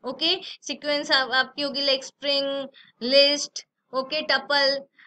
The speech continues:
एक सिंगल एलिमेंट नहीं, एक्सटेंड में अगर आप सिंगल एलिमेंट को पास कर रहे हो तो क्या होगा, आपकी एरर आ जाएगी। फाइन, अब देखो आपने, आप नेक्स्ट हमने एग्जांपल दिया एल टू डॉट एक्सटेंड, हमने इसके अंदर लिस्ट पास करा दी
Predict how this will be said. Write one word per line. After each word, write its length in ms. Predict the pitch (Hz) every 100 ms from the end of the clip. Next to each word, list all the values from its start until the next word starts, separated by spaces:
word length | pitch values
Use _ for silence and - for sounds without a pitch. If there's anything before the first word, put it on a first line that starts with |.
| _ 277
एक 180 | 349
सिंगल 400 | - 311 311 359
एलिमेंट 520 | 320 285 294 320 349 262
नहीं, 480 | 247 269 349 415 - - -
एक्सटेंड 440 | 254 269 - 285 320
में 100 | 320
अगर 140 | 330
आप 120 | 320
सिंगल 320 | 311 311 277 311
एलिमेंट 440 | 294 294 294 294
को 80 | 302
पास 320 | 285 254 -
कर 160 | 262 254
रहे 80 |
हो 60 | 285
तो 140 | 294
क्या 180 | 294 269
होगा, 200 | 240 262
आपकी 460 | 320 214 214 - 359
एरर 440 | - 214 220 226
आ 100 | 202
जाएगी। 340 | - 143 - _ _ -
फाइन, 280 | 403 349 - _ - - -
अब 100 | 226
देखो 260 | 226 226
आपने, 420 | - 247 247 269 233
आप 240 | 254 190
नेक्स्ट 320 | 254 262 262 294
हमने 200 | 277 277
एग्जांपल 380 | 262 254 254
दिया 180 | 262 285
एल 160 | 254 254
टू 160 | 294
डॉट 240 | 285 285 277
एक्सटेंड, 460 | 262 - 277 320
हमने 280 | 277 262 285
इसके 180 | 294 285
अंदर 140 | 294
लिस्ट 260 | 285 277 277
पास 220 | 269 277
करा 220 | - 226 226
दी 220 | 294